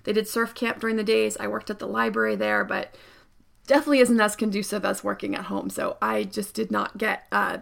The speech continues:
as much <laughs> done as I would have liked. And then my older one wanted to do tennis camp. So he did tennis camp here in town on two of those days. Also, my oldest had a swim meet on the weekend,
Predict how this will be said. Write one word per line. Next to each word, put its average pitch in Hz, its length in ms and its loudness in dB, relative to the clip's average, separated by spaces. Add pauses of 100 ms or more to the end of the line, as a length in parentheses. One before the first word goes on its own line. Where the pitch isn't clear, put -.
(100)
as 196 120 -6
much 247 420 0 (120)
<laughs> - 140 -18
done 254 260 10
as 202 140 2
I 233 80 4
would 196 180 0
have 196 120 -4
liked. - 400 -4 (320)
And 254 100 4
then 254 80 8
my 247 100 8
older 262 260 8
one 240 180 6
wanted 214 220 2
to 208 60 -2
do 202 140 -2
tennis 190 360 -4
camp. - 280 -10
So 202 280 -2 (300)
he 262 160 0
did 226 180 0
tennis 208 300 -2
camp - 320 -6
here 196 180 -4
in 202 180 -6
town - 400 -6
on 202 280 -4
two 208 200 -4
of 196 80 -2
those 196 240 -4
days. - 460 -8 (440)
Also, 254 420 6
my 262 220 6
oldest 220 400 0
had 214 240 -2
a 226 40 -4
swim 359 440 2
meet - 480 -2 (340)
on 220 580 4
the 220 140 2
weekend, 214 520 0